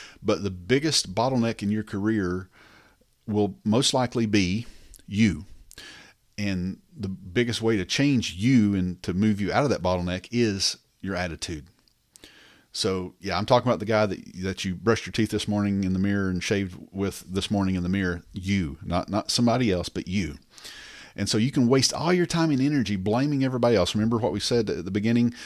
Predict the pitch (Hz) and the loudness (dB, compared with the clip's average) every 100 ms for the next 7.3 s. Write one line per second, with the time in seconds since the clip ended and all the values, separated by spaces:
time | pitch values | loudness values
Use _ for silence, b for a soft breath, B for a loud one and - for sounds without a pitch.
0 | B - 104 104 107 95 - 113 113 113 | B -6 0 2 2 0 4 6 6 6
1 | 95 - 110 104 110 117 117 113 - - | 2 2 2 4 4 4 4 0 -4 -14
2 | B B - 110 107 110 - 110 110 110 | B B -2 4 4 4 0 -2 2 2
3 | 110 85 101 120 127 131 127 B B 92 | 0 0 0 0 0 -2 -4 B B -6
4 | - 120 185 156 92 104 b b b - | -2 2 4 4 2 -2 b b b -12
5 | 95 107 147 147 135 120 120 120 123 104 | -4 -2 0 0 0 0 -2 0 0 0
6 | 95 - 95 117 113 110 110 - 123 120 | -2 -4 -4 0 2 2 0 -2 -2 0
7 | - 92 95 | -2 -4 -4